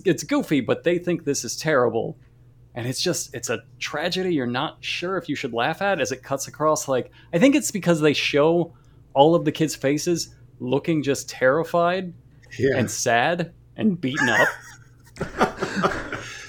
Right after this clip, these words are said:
Speaker 2: Earlier in the movie, there was a daycare center at a whorehouse, and, uh, one of the Johns runs in there and grabs a kid. He's like, "I'm gonna kill this kid."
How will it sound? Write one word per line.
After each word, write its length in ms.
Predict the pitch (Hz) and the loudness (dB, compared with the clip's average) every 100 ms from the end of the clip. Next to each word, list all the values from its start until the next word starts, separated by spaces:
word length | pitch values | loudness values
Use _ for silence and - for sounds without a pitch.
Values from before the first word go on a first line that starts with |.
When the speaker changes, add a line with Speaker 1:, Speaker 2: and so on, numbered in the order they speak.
| - - - - | -20 -20 -20 -2
Speaker 2:
Earlier 280 | 170 214 254 | 0 4 6
in 100 | 220 | 6
the 60 | 170 | 6
movie, 260 | 175 160 | 6 6
there 240 | 127 120 123 | 4 4 4
was 280 | 117 107 | 4 0
a 100 | 123 | -2
daycare 400 | 107 139 - 123 | 4 4 4 2
center 320 | - 123 107 110 | 2 2 2 2
at 140 | 101 | 2
a 160 | 92 87 | 0 0
whorehouse, 720 | 135 127 95 76 - - - - | 2 2 2 -4 -6 -10 -12 -8
and, 420 | 101 101 98 95 - - - - - - - | -4 -2 -2 -6 -12 -20 -20 -20 -20 -16 -2
uh, 340 | 107 95 - - - | 2 2 0 -6 -6
one 200 | 127 147 | 2 4
of 80 | 139 | 6
the 180 | 120 | 4
Johns 440 | 104 123 113 113 98 | 4 2 4 2 0
runs 320 | 107 143 135 | 2 2 4
in 140 | 139 | 4
there 140 | 120 113 | 6 4
and 100 | 95 | 2
grabs 300 | 113 120 98 | 4 4 4
a 40 | |
kid. 220 | 98 131 | -2 0
He's 100 | 117 | 2
like, 120 | 107 120 | 2 2
"I'm 100 | 147 | 4
gonna 100 | 147 | 2
kill 220 | - 180 | 2 2
this 160 | 165 - | 2 0
kid." 480 | 185 175 139 110 | 4 6 6 4